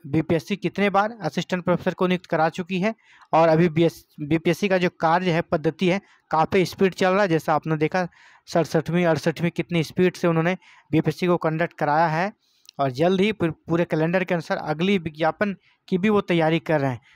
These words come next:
जबकि बीएसएसयू सिर्फ एक ही काम में फंसा हुआ है, इसे देखते हुए अब लग रहा है कि बीएसएसयू पर काफ़ी प्रेशर बन गया है और पुनः वो जल्द, ए, उसे रिवाइज कर सकते हैं, रिकैलकुलेट करेगी, अ, आरक्षण रोस्टर को क्लियर करेगी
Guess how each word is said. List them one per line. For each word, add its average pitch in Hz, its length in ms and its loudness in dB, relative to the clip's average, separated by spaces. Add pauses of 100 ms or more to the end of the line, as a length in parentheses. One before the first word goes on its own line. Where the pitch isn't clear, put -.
(140)
जबकि 160 280 -2
बीएसएसयू 175 640 -2
सिर्फ 214 180 -6
एक 185 240 -6
ही 262 60 0
काम 202 220 0
में 202 100 2
फंसा 180 300 -2
हुआ 156 140 0
है, - 20 2
इसे 180 180 -4
देखते 160 360 -2
हुए 220 280 0 (380)
अब 139 160 -2
लग 185 240 0
रहा 180 160 2
है 233 100 0
कि 180 140 -6
बीएसएसयू 151 500 -2
पर 175 100 -2
काफ़ी 156 360 -2
प्रेशर 180 380 0
बन 151 200 -2
गया 156 160 0
है 240 160 -2 (360)
और 156 100 0 (120)
पुनः 220 220 4
वो 233 180 4
जल्द, 202 400 0 (320)
ए, 151 160 0
उसे 156 460 -4
रिवाइज 175 500 2
कर 190 180 0
सकते 185 240 -4
हैं, 180 80 0
रिकैलकुलेट 175 520 0
करेगी, 190 500 -2 (440)
अ, 156 40 -2
आरक्षण 160 500 0
रोस्टर 175 280 0
को 185 140 0
क्लियर 180 300 0
करेगी 202 460 -2